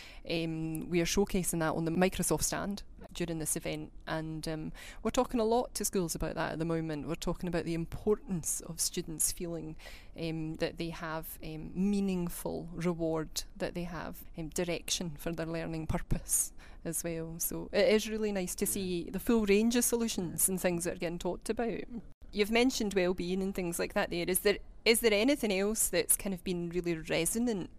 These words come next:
Speaker 1: um, maybe in any of the talks that you've attended? Um, are there any kind of particular things that you think you're going to take away from this event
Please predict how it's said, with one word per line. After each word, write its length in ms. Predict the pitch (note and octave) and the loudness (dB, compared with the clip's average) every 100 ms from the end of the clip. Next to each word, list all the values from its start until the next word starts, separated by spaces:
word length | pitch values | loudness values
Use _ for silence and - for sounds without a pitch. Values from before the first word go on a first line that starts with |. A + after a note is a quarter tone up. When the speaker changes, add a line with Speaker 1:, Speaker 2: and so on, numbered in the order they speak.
| - | -6
Speaker 1:
um, 280 | F3 E3+ E3+ | -2 0 0
maybe 240 | F#3 F#3 | 2 2
in 80 | F3+ | 2
any 160 | F3 E3 | 2 0
of 60 | |
the 60 | F#3 - | -4 -4
talks 540 | - G3+ G#3+ - - | 0 2 2 2 0
that 140 | B3+ B3+ | 0 -2
you've 180 | A#3+ | 0
attended? 920 | A#3+ - A#3+ A3 A#3 G#3+ G#3+ G#3 G3+ - - - - - | 0 2 2 2 2 2 4 4 4 0 -8 -12 -12 -4
Um, 400 | E3+ E3 E3 D#3+ - | -2 -2 -4 -6 -2
are 100 | F3 | 0
there 160 | F3+ | 4
any 220 | F3+ F#3+ | 4 4
kind 240 | G3 G3 F3+ | 0 -2 -2
of 100 | - | 2
particular 640 | F3+ - A3+ - G#3+ G3+ | 2 4 0 2 -2 0
things 360 | F#3+ - F#3 F3+ | 0 0 0 -2
that 80 | - | -2
you 100 | F3+ | -2
think 180 | F3+ F#3 | -2 -2
you're 60 | E3+ | -6
going 200 | E3+ F3 | -4 -6
to 60 | F3 - | -6 -4
take 240 | - F#3 | -2 0
away 300 | F#3+ F3+ F#3 | 2 2 2
from 280 | B3+ B3+ B3+ | 2 4 4
this 220 | B3+ - | 4 2
event 540 | A#3 A3+ A3 G3 - | 2 4 2 0 -4